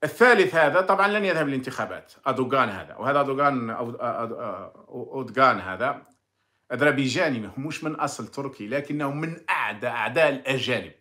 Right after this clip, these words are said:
من شد الناس عداوة، يعني هو في الأصل أذربي-، أذربيجاني. في هنا، في، حتى هنا في أوروبا كثيرين اللي هم ضد المهاجرين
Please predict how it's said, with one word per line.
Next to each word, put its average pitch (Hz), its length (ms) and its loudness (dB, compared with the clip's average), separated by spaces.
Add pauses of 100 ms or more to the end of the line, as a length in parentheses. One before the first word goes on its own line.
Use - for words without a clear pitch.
من 175 140 -16
شد 151 380 -4
الناس 156 340 -8
عداوة، 127 460 -6
يعني - 260 -20 (200)
هو 185 160 -2
في 185 80 -8
الأصل 202 260 -6
أذربي-، 139 580 -8
أذربيجاني. 117 600 -10 (560)
في 156 360 -2
هنا، 190 260 -2
في، - 160 -8
حتى - 280 -6
هنا 151 200 -4
في 120 120 -10
أوروبا 156 360 -6
كثيرين 151 560 -4
اللي 123 180 -6
هم 131 220 -4
ضد 113 220 -8
المهاجرين 107 880 -4